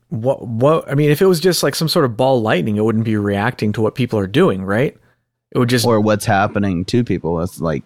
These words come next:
Speaker 2: what, failed electronics and the, you know, watches failing, as you mentioned, and, like, you know, that's some serious,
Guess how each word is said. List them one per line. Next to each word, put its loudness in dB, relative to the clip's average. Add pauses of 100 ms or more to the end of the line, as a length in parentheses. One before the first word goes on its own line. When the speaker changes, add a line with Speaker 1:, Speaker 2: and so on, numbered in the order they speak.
Speaker 2:
what, -8
failed 0
electronics -2
and -6
the, 0
you -4
know, -2
watches -2
failing, -2
as -2
you 0
mentioned, 0
and, 0 (580)
like, -6 (340)
you -6
know, -6 (160)
that's 0
some 2
serious, 0